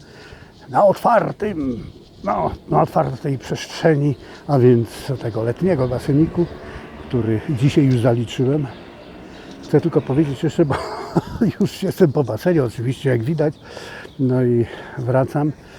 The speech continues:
Pochmurno, nawet kropi deszczyk mały. Pogoda taka, że siedemnaście stopni,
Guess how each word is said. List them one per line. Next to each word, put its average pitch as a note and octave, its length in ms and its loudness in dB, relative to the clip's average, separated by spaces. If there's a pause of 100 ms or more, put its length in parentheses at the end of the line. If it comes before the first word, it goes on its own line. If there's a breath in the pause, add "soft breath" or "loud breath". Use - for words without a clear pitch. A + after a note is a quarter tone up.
(360 loud breath)
Pochmurno, F3 720 6 (520 loud breath)
nawet C#3+ 380 0
kropi C#3+ 360 2
deszczyk C#3+ 440 0
mały. D3 380 6 (1000 loud breath)
Pogoda B2 520 2 (180 loud breath)
taka, A#2+ 340 -4
że A2 180 -8
siedemnaście C#3+ 640 0
stopni, C3 540 0